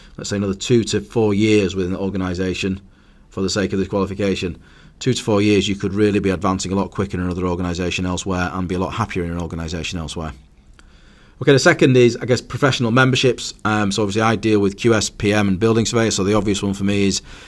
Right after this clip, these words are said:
becoming M rics. So studying your A P C to become M rics, a huge, huge milestone.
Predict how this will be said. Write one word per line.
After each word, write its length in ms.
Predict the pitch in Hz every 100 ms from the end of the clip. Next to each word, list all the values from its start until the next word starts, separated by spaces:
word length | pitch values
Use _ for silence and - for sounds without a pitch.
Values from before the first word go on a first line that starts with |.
| - -
becoming 400 | - 120 101 98
M 200 | 107 98
rics. 400 | 135 143 - -
So 280 | 107 101 -
studying 340 | - 113 107
your 140 | 104 110
A 100 | 107
P 180 | 101
C 240 | 98 104 101
to 100 | 98
become 280 | 90 110 95
M 200 | 95 92
rics, 280 | 120 - - -
a 80 | 85
huge, 580 | - 127 123 120 -
huge 260 | - 110 98
milestone. 720 | 104 104 98 - 104 107